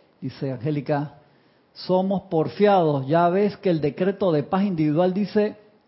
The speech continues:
'Acumulen paz para que cuando vengan las cosas grandes no so-, eh, no sostengamos, sí, para que podamos sostener la paz.'" ¿Hace cuántos años se dio ese decreto? Tienes razón, Angélica. ¿Cuánto?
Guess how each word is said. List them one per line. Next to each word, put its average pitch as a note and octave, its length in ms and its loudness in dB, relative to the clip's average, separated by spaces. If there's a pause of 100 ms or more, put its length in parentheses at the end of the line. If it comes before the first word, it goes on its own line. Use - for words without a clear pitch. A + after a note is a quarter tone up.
(120)
'Acumulen F#3+ 840 2
paz A3+ 340 2
para E3 280 4
que D#3+ 120 -6
cuando D#3+ 360 2
vengan G#3+ 360 2
las D3+ 140 -2
cosas F#3+ 320 -2
grandes G3+ 680 0
no E3+ 380 0
so-, - 400 -4 (100)
eh, C#3 380 -10
no F3+ 200 2
sostengamos, E3+ 720 -2 (340)
sí, E3 100 -2
para D3+ 340 -2
que D3+ 120 -4
podamos E3 360 0
sostener E3 280 -2
la E3 120 0
paz.'" F3+ 240 -2 (400)
¿Hace F3 240 -2
cuántos G3 300 2
años G3 220 0
se E3+ 80 0
dio E3+ 120 2
ese F3+ 120 -2
decreto? D#3 420 -2
Tienes C#3+ 220 -2
razón, C#3+ 260 -4
Angélica. C#3 400 -4
¿Cuánto? E3+ 340 -2